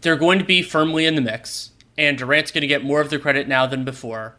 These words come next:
And he, there isn't any voter fatigue or anything there. And so, like, for me, part of it is, who do I, th-, I mean, there is health risk there, but it's like, what team do I think, do I feel most confident is going to be in that top tier? Because generally, that's the easiest way to get there.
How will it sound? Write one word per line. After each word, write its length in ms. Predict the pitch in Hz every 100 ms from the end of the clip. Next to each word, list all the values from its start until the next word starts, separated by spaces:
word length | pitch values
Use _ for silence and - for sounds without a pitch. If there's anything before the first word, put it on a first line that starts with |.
| -
And 720 | 151 143 139 135 131 131 123 -
he, 440 | - 170 165 147
there 200 | 123 151
isn't 180 | 151 160
any 200 | 151 151
voter 300 | 135 139 143
fatigue 540 | 143 143 - 139 135
or 100 | 135
anything 440 | 131 135 131 139 127
there. 180 | 123 120
And 160 | 143
so, 140 | 139 165
like, 160 | 147
for 100 | 185
me, 160 | 180 196
part 260 | 190 196
of 120 | 220 165
it 100 | 151
is, 340 | 143 147 -
who 240 | - 202 240
do 100 | 247
I, 120 | 214
th-, 120 | 196 -
I 80 | 185
mean, 300 | 165 156 151
there 180 | 180 202
is 160 | 214
health 340 | 180 165 - -
risk 260 | 143 139 -
there, 220 | 139 131
but 120 | 135
it's 140 | 131
like, 160 | 160 135
what 260 | 139 196 208
team 220 | 208 202
do 160 | 170
I 80 | 147
think, 380 | 143 147 139 135
do 100 | 147
I 80 | 139
feel 220 | 139 143
most 280 | 131 139 139
confident 540 | 139 131 151 156 170 - -
is 200 | 151 131
going 340 | 143 147 156
to 160 | 151 151
be 480 | 143 143 139 139 _
in 260 | 175 185 185
that 260 | 160 160 -
top 240 | 160 147
tier? 160 | - 240
Because 260 | 156 165 151
generally, 640 | - 170 190 175 151 147
that's 260 | 143 143 -
the 160 | 151
easiest 360 | 143 135 135 139
way 100 | 131
to 80 | 123
get 240 | 214 233
there. 240 | 180 156